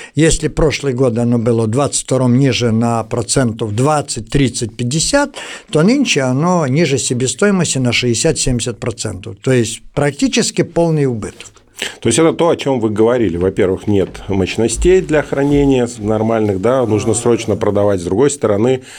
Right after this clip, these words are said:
Speaker 2: а, нет, э, такого объема рынка и возможность вывести за рубеж тоже
Speaker 1: Да
Speaker 2: проблема.
Speaker 1: нет, есть еще один, э, умешался очень серьезный фактор с прошлого года,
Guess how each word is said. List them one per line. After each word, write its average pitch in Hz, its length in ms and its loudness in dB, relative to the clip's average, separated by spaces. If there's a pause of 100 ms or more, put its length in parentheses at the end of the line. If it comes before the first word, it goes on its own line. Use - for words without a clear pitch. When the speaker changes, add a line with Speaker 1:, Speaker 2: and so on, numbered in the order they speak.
(360)
Speaker 2:
а, 92 360 0
нет, 92 680 2
э, 98 320 2
такого 101 380 0
объема 101 360 0
рынка 107 360 0
и 87 340 2
возможность 90 640 0
вывести 92 340 -2
за 87 80 2
рубеж 90 280 0
тоже - 200 -2
Speaker 1:
Да 175 120 2
Speaker 2:
проблема. 254 180 2
Speaker 1:
нет, 127 240 -4
есть 170 220 0
еще 185 320 2
один, 127 500 0
э, 113 380 -2 (240)
умешался 135 640 0
очень 120 320 0
серьезный 131 480 0
фактор 220 480 -2
с - 40 -8
прошлого 123 520 0
года, 104 400 -2